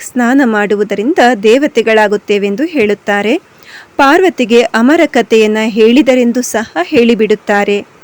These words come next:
ಅಂದಾಗ ನೀವು ಈ ಅಮರ ಕಥೆಯನ್ನ ಕೇಳುತ್ತಿದ್ದೀರಿ.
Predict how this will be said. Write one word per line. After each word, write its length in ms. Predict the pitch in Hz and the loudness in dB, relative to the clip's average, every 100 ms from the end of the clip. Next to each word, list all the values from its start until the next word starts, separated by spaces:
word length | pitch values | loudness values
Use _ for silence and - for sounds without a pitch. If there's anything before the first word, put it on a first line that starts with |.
| - - - - | -20 -20 -12 -2
ಅಂದಾಗ 440 | 240 226 214 208 226 370 - - - | 2 2 2 2 0 0 -6 -12 0
ನೀವು 460 | 247 294 370 294 - | 4 6 4 2 -2
ಈ 120 | 233 233 - | -2 -2 0
ಅಮರ 300 | 214 247 302 | 0 2 2
ಕಥೆಯನ್ನ 560 | 254 220 214 220 214 214 214 | 0 -2 0 0 2 -2 -2
ಕೇಳುತ್ತಿದ್ದೀರಿ. 800 | 214 208 214 220 175 214 208 208 | -2 0 -2 -4 -2 2 2 0